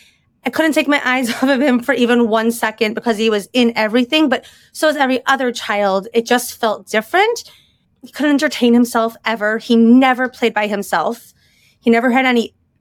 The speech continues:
interests, really. Like, he was interested in everything and nothing. So it's not like he was interested in, like, cars and trains or superheroes. And that was, like, an obsession for a period of time and that would occupy him. Rather, he would jump from thing to thing to thing. And so,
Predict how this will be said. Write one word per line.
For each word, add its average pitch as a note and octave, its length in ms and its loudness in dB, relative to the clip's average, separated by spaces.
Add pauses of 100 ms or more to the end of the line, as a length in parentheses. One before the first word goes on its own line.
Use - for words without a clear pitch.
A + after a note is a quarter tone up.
(400)
interests, C#4+ 680 0
really. F#4 200 2
Like, F4+ 100 2
he C#4+ 80 2
was D4 80 -2
interested D4 300 -2
in A#3 160 0
everything D#4+ 420 0
and A#3+ 140 2
nothing. F#3+ 380 -6
So A#3 120 0
it's A3+ 180 -4
not B3 180 0
like A#3+ 120 -4
he A#3 140 -6
was G#3+ 160 -4 (240)
interested A#3 360 0
in, G#3+ 120 0
like, F#3+ 240 -4
cars G#3+ 420 -2
and A3+ 140 -2
trains G3+ 640 -2 (400)
or - 40 -20
superheroes. G#3+ 840 -2 (100)
And A3 140 -2
that G3+ 100 -2
was, G3+ 140 -4
like, G#3 220 -6
an A3 80 -2
obsession A3+ 500 -2
for A3 160 0
a G#3 60 -2
period F#3+ 360 -4
of F#3+ 140 -8
time G#3 560 -2 (280)
and G#3+ 100 -4
that E3+ 60 -2
would - 120 -4
occupy A#3+ 440 -2
him. G#3+ 360 -2 (520)
Rather, G3+ 640 -2 (280)
he A3+ 140 0
would G#3 120 0
jump F#3+ 280 -2
from G3 160 -2
thing F#3 240 -6
to F#3+ 100 -14
thing F#3 220 -6
to - 100 -20
thing. G#3 420 -2
And G3 180 -2
so, F3+ 640 -6